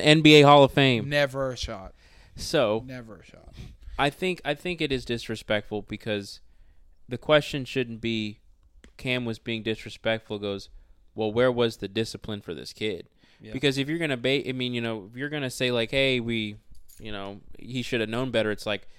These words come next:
Speaker 1: this is a child that should have known better. He wasn't young, I don't think.
Speaker 3: He was, like, fifteen.
Speaker 1: Yeah, like, this child is fully competent to know, like, "Hey, don't disrespect this
Speaker 3: Yeah, and
Speaker 1: man."
Speaker 3: Cam, like,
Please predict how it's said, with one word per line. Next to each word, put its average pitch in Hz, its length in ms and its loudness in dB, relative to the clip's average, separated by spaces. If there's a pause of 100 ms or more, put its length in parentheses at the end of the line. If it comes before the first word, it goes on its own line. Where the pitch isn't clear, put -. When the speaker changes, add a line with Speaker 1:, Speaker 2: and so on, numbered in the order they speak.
(220)
Speaker 1:
this 139 180 4
is 135 120 0
a 110 60 0
child 139 420 4
that 110 100 2
should 110 160 -4
have 101 100 -6
known 104 200 -8
better. 101 180 -6
He 170 80 -12
wasn't 190 320 -6
young, 170 260 -2
I 107 80 -2
don't 101 180 -8
think. 117 280 -8
Speaker 3:
He 131 80 -12
was, 143 100 -12
like, 143 140 -8
fifteen. 107 400 -18 (120)
Speaker 1:
Yeah, 202 160 6
like, 127 280 0
this 226 160 6
child 180 280 4
is 127 120 2
fully 185 260 0
competent 160 440 2
to 123 40 -10
know, 123 120 -2
like, 110 200 -2
"Hey, 170 200 -4
don't 143 280 0
disrespect 151 680 0
this 123 120 -6
Speaker 3:
Yeah, 117 40 -6
and - 80 -12
Speaker 1:
man." 82 320 -10
Speaker 3:
Cam, 151 360 -8
like, 135 240 -10